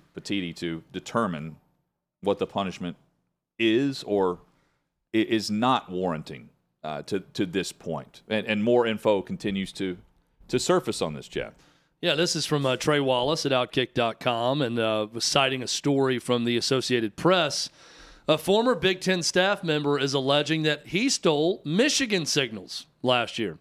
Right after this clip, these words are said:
Speaker 2: Everybody following that now? Anonymous Big Ten staffer saying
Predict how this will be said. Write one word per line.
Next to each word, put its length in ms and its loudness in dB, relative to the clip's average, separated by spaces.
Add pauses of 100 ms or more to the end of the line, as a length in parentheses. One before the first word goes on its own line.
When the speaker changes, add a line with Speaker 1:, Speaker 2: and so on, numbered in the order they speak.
Speaker 2:
Everybody 260 0
following 380 2
that 160 2
now? 300 0 (480)
Anonymous 580 0
Big 300 0
Ten 180 2
staffer 480 2
saying 420 0